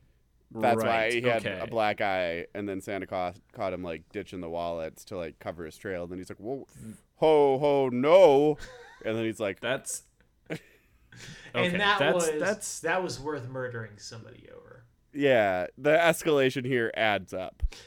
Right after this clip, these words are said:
Speaker 3: I'll give, I'll give you this, Chris. You don't really get into, like, the Thanos levels of reasoning behind his actions, but it did end up in murder.
Speaker 1: He did aim for the head, though.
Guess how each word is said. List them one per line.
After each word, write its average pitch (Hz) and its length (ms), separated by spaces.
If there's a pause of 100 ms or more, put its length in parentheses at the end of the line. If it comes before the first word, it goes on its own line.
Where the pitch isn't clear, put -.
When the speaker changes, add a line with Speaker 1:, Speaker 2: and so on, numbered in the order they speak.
(160)
Speaker 3:
I'll 185 180
give, 226 320
I'll 180 80
give 220 240
you 208 100
this, 180 240
Chris. 135 440
You 147 120
don't 196 220
really 180 280
get 156 280
into, 143 580
like, 120 280
the 135 60
Thanos 160 840
levels 135 540
of 117 160
reasoning 120 520
behind 117 420
his 110 180
actions, 107 680
but 113 320 (460)
it 156 180
did 165 240
end 131 180
up 117 180
in 110 140
murder. 90 340 (600)
Speaker 1:
He 123 160
did 147 200
aim 131 200
for 127 140
the 98 100
head, 117 240
though. 82 240